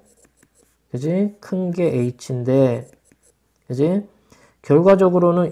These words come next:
요 방정식을 만족시키는, 자, 이, 예를 들면 요 놈을 엑스 원, 얘를 엑스 투. 그러니까 얘는 작은 거,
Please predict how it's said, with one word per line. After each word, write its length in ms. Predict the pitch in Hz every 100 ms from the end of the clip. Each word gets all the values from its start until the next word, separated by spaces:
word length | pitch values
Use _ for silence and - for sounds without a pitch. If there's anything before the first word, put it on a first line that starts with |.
| 135
요 400 | 156 180 180 170
방정식을 880 | 139 123 143 170 165 160 147 156 135
만족시키는, 1400 | 113 117 135 165 156 139 139 - 143 165 190 202 196 196 _ _ -
자, 400 | 127 127 156 160 - _
이, 560 | 143 156 170 170 170 165 _ _ _ 135
예를 220 | 147 156
들면 320 | 143 139 123
요 180 | 131 143
놈을 360 | 160 156 160 151
엑스 280 | 117 - 135
원, 340 | 139 165 190 - _ _ _ _ _
얘를 280 | 131 131 143
엑스 340 | 117 - 139 -
투. 180 | 127 117
그러니까 280 | 139 135 127
얘는 280 | 127 139 135
작은 500 | - 117 117 139 135
거, 460 | 156 185 214 -